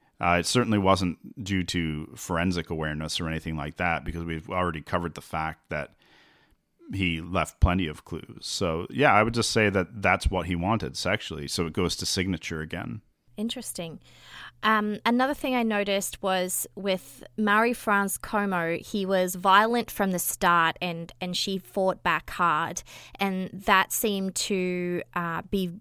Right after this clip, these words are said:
Speaker 2: like, quite taxing on him. So with Jessica Lloyd, he seemed to tell her again from the get-go that he was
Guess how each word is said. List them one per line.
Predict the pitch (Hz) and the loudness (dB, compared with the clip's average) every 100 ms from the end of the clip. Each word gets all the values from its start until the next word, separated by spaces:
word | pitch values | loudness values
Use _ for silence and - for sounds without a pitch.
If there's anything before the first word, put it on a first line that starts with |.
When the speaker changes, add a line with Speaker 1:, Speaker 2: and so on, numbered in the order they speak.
| - | -12
Speaker 2:
like, | 190 180 - - | -2 -2 -2 -2
quite | - 180 - | 0 2 2
taxing | 240 226 - 202 180 | 4 4 2 -4 -4
on | - 165 | -4 -6
him. | 185 254 214 117 190 - - - - | -2 0 0 -2 -10 -16 -20 -18 -2
So | - 214 | 4 4
with | 202 220 - | 4 0 2
Jessica | 233 233 247 240 | 0 0 -2 -2
Lloyd, | 190 202 226 202 170 170 - | -2 -2 0 0 0 -4 -8
he | - 208 | -8 -6
seemed | 190 - 214 202 190 - - | -4 0 0 0 0 -2 -6
to | - 190 | -6 -6
tell | - 202 196 | -2 0 0
her | 196 180 | 0 0
again | 175 175 175 180 180 - | 0 -2 0 0 -2 -6
from | - 180 170 170 170 - | -2 2 2 0 -6 -4
the | 190 | -2
get-go | 202 233 277 - 190 175 175 | 2 4 4 2 2 2 2
that | 170 - | 0 -2
he | 196 | -8
was | 175 180 - - - | -4 -4 -4 -8 -10